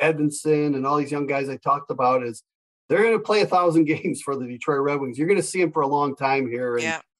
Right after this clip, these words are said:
Speaker 1: they're gonna be a part. The next time the Red Wings win a Stanley Cup, these guys are gonna be a part of it. So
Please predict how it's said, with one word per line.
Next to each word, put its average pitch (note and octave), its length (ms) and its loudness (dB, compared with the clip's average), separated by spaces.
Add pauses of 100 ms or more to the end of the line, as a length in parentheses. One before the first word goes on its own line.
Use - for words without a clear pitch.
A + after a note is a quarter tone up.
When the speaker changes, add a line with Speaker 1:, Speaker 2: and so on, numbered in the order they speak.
(160)
Speaker 1:
they're F3+ 140 6
gonna F#3+ 180 4
be F3+ 120 0
a E3 60 2
part. E3 500 2
The D3+ 60 0
next G3+ 280 0
time F#3+ 200 2
the F3 80 6
Red E3 140 6
Wings D3+ 180 0
win D#3 140 2
a - 20 0
Stanley C#3+ 440 -2
Cup, C#3 280 -2
these C3+ 140 -10
guys C3+ 200 -2
are A#2+ 40 -8
gonna A#2+ 100 -8
be B2+ 120 -4
a A#2+ 40 -6
part A#2+ 280 2
of A2+ 120 -2
it. - 140 -14
So - 300 -6